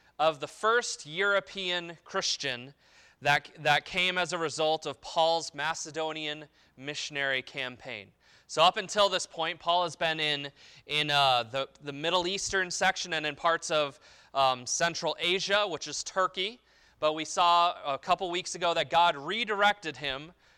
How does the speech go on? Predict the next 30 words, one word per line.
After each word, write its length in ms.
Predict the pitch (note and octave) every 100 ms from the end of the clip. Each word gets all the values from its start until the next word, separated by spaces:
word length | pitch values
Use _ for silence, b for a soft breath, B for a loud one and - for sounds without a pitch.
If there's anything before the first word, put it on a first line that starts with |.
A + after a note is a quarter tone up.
| b
to 220 | - D#3 C#3
leave 280 | D3+ G#3+
from 260 | G#3+ G3 F#3
Troas 760 | - G#3+ G#3+ G#3 C3+ C3+ D3+ -
and 180 | D3 C3+
go 240 | D#3 F3 F3+
into 560 | F3 F3 - D#3+ C#3+
the 100 | C3+
country 460 | - D#3 D3 D#3+ C#3+
of 80 | C3
Macedonia, 680 | C#3 C#3+ D3 C3+ B2 A2
the 80 | G#2+
first 460 | - D3 C#3+ - - b b b
European 680 | A#2+ C#3 E3 E3 F3 D#3+ C#3+
country 600 | D3 D3 C3+ A#2+ G#2 G2+ b b b -
that 140 | A#2+
the 80 | A#2+
gospel 640 | C3+ C#3 C3+ - A#2+ A2+ A2
is 140 | A2+
going 340 | A2 A#2 A2+ A2+
into. 280 | A2 - G2 G2 b b b
Could 140 | - E3+
you 100 | A3
imagine, 400 | F#3 F3+ F3 F3
though, 100 | E3+
being 320 | E3+ F3 E3
the 120 | C#3+
very 420 | A#2 C#3+ D#3+ E3+
first 460 | D#3+ - D3+ - -
Christian 500 | D3 - - D3